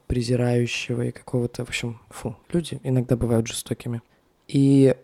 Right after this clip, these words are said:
мне тогда не казалось, что я делаю что-то не так. Ну, понятно, дети, они в целом жестокие, но это был какой-то там подростковый возраст. А, кстати, вы знали, что правильное ударение подростковый?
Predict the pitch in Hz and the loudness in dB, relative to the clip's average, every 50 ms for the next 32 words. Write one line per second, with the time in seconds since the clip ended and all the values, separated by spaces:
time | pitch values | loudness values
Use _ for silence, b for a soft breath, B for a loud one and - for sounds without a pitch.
0 | _ _ _ - - 131 156 185 190 - 165 147 160 165 160 147 - 147 131 147 | _ _ _ -6 -2 0 0 0 0 0 0 0 0 0 0 2 2 4 4 6
1 | 175 185 160 127 - - - 127 123 117 117 117 131 151 156 135 110 - - - | 6 4 4 2 0 -2 -2 0 0 0 2 4 4 4 4 4 2 -2 -2 -2
2 | 113 113 - 107 110 117 - - - - _ - _ _ _ 139 - - 165 220 | -2 -2 0 -2 -2 -2 -2 -2 -4 -4 _ -20 _ _ _ -4 0 2 2 2
3 | 233 226 - 127 120 139 147 139 - 120 113 120 - - 247 269 214 147 123 120 | 2 0 0 0 4 4 4 4 4 0 0 0 2 4 4 6 6 4 4 2
4 | - - 107 107 - - - - - - - - - - 135 127 - 117 123 113 | 2 2 0 0 0 -2 -6 -6 -6 -6 -8 -8 -4 -2 0 0 0 0 0 -2
5 | - 123 - - 110 - _ - 107 107 - - 113 120 120 120 - - - 120 | -2 -2 -4 -4 -4 -4 _ -6 -6 -4 0 0 2 2 2 2 0 0 2 2
6 | 113 110 110 107 117 110 127 160 165 - 127 - - - - _ _ - 120 120 | 2 2 2 0 2 4 2 4 2 2 -2 -4 -8 -14 -20 _ _ -6 -6 -6
7 | - - 123 113 117 117 135 170 196 - - - - 113 107 107 110 104 110 107 | -4 -6 -2 0 2 2 4 2 2 0 -2 2 2 4 4 4 4 4 4 4
8 | 127 139 131 113 - 113 107 107 101 101 - - - 117 110 110 | 4 2 2 2 2 2 4 4 4 2 2 -4 -4 -4 -4 -4